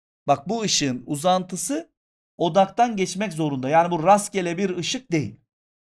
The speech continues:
Çünkü kalın kenarlı merceğe asal eksene paralel gönderirsem ışığı dağıtıyor ve uzantısı da merceğin arka tarafındaki odaktan geçecek şekilde gidiyor. Diğer ışınımızı da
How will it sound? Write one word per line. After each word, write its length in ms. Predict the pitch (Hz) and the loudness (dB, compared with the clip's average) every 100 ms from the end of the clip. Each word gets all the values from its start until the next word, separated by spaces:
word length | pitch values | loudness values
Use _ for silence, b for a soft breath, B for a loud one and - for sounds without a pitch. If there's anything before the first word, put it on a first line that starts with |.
| _ _ _ _ _ | _ _ _ _ _
Çünkü 300 | 214 185 175 | -6 -4 2
kalın 280 | 185 233 262 | 2 2 2
kenarlı 400 | 226 208 190 190 | 4 4 4 4
merceğe 440 | 180 156 151 143 | 2 4 0 2
asal 280 | 160 190 220 | 2 2 0
eksene 360 | - 185 170 | 0 -2 -2
paralel 400 | 190 208 196 175 | 4 4 6 2
gönderirsem 640 | 165 208 196 180 156 226 233 | 0 -2 -2 -2 0 -2 0
ışığı 380 | 196 - 175 147 | -6 -2 -4 2
dağıtıyor 520 | 165 196 196 240 247 | 4 4 0 -2 0
ve 80 | 226 | 0
uzantısı 760 | 208 170 208 196 202 165 185 | -2 0 2 2 -2 -10 -4
da 100 | 165 | -2
merceğin 640 | 156 202 196 165 170 156 - _ _ _ _ | 0 0 2 0 -2 -4 -10 _ _ _ _
arka 300 | 170 170 220 | -2 0 2
tarafındaki 560 | 208 175 151 156 147 165 | 4 4 4 -2 -4 0
odaktan 520 | 190 180 - 208 220 | 6 6 6 2 2
geçecek 360 | 175 185 190 202 | -4 -4 -4 -4
şekilde 320 | 170 170 226 | -8 -6 -6
gidiyor. 460 | 185 160 131 110 _ _ _ _ _ _ _ _ _ - | -4 -4 -6 -6 _ _ _ _ _ _ _ _ _ -4
Diğer 360 | 220 277 254 214 | 6 8 6 2
ışınımızı 580 | - 196 185 160 175 | 0 0 0 -2 2
da 300 | 139 143 - | 2 2 -2